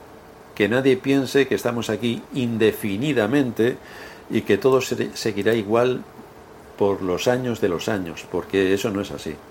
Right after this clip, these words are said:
no es así. Si miramos veinte años atrás, ¿quién nos iba a imaginar sin teléfono? No me explico cómo podríamos ir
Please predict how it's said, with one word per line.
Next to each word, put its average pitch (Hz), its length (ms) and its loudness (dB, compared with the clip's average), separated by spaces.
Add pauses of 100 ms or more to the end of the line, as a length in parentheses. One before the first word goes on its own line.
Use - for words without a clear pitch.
(760)
no 98 160 0
es 90 160 -2
así. - 200 -10 (1800)
Si - 140 -2
miramos 110 340 4
veinte 123 280 4
años 123 220 2
atrás, 131 500 2 (760)
¿quién 113 160 -2
nos 113 140 -4
iba 110 120 4
a 107 40 6
imaginar 101 400 -2
sin 90 220 -8
teléfono? - 400 -2 (1800)
No 104 120 0
me 123 80 4
explico 117 400 0
cómo 117 220 -2
podríamos 113 440 0
ir 82 200 -4